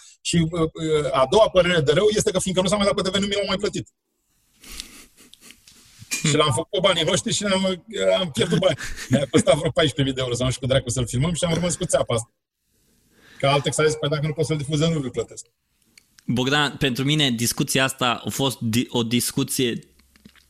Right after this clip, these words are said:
Speaker 2: nici măcar nu pot să zic că a fost o discuție din asta de „hai să învăț ce înseamnă creativitate sau loialitate”, ci efectiv
Speaker 1: Nici nu, nici, nici
Speaker 2: ai
Speaker 1: nu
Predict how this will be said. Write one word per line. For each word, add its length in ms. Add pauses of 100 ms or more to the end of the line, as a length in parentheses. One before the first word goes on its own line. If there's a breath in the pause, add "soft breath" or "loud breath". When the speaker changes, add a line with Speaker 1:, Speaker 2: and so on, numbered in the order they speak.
Speaker 2:
nici 200
măcar 240
nu 60
pot 160
să 100
zic 140
că 60
a 20
fost 240
o 20
discuție 420
din 100
asta 200
de 120
„hai 180
să 120
învăț 280
ce 100
înseamnă 500
creativitate 760
sau 280
loialitate”, 560
ci 100
efectiv 720
Speaker 1:
Nici 180
nu, 100
nici, 100
nici 80
Speaker 2:
ai 120
Speaker 1:
nu 200